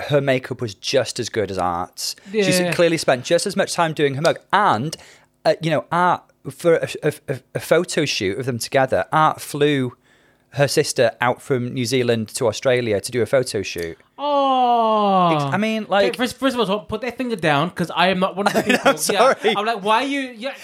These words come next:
Speaker 1: I dissociated a bit
Speaker 2: Yeah.
Speaker 1: then, and it's like you were the toxic
Speaker 2: Um,
Speaker 1: fandom.
Speaker 2: so, because we're not on YouTube yet, I wanna let you all know that Tom was pointing his finger at me,
Speaker 1: <laughs>
Speaker 2: and by the way,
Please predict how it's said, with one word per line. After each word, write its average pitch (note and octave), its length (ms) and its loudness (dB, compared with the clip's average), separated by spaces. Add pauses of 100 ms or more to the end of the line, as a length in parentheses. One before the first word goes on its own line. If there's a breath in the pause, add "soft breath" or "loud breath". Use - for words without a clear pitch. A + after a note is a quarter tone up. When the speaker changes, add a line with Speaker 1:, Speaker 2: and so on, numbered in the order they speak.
Speaker 1:
I F3+ 80 4
dissociated F#3 800 0
a D#3 40 -6
bit D3+ 120 0
Speaker 2:
Yeah. D3+ 80 0
Speaker 1:
then, F3+ 200 4
and D#3+ 80 -6
it's D#3 140 -4
like D#3+ 200 2
you D#3+ 280 -4
were G#3 180 2
the F3+ 160 -2
toxic G#3+ 500 2
Speaker 2:
Um, E3+ 140 2
Speaker 1:
fandom. G#3 60 -6
Speaker 2:
so, G#3+ 300 0
because A3 320 -4
we're C4+ 60 -6
not B3 160 0
on A3 120 0
YouTube G#3+ 420 -6
yet, E3 180 -4
I F#3 60 -2
wanna G3 280 -2
let G3 160 -6
you G#3 120 -10
all B3 220 0
know G3 220 -2
that E3+ 200 -8
Tom G3+ 300 -4
was D#3 340 -2 (100)
pointing G#3+ 300 -8
his F3 120 -12
finger G#3+ 240 0
at G3 140 4
me, E3 280 0
Speaker 1:
<laughs> F#3 80 -8
Speaker 2:
and D4 260 2
by G3+ 160 4
the D#3+ 100 0
way, D3+ 280 0